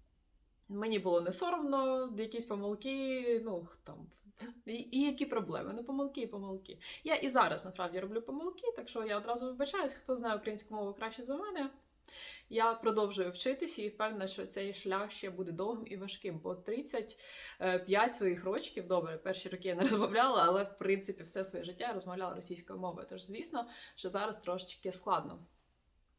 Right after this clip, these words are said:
А, так от, я почала розмовляти українською вдома.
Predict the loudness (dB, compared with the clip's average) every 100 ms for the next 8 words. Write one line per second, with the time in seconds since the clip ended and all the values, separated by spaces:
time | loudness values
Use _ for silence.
0 | -20 -8 -2 -2 -2 -6 -2 0 -2 -8
1 | _ -20 -20 -20 -20 -20 _ _ -2 0
2 | 0 0 0 0 0 -2 -4 -4 -4 -6
3 | -6 -8 -8 -8 -12 -12 -10 -10 -12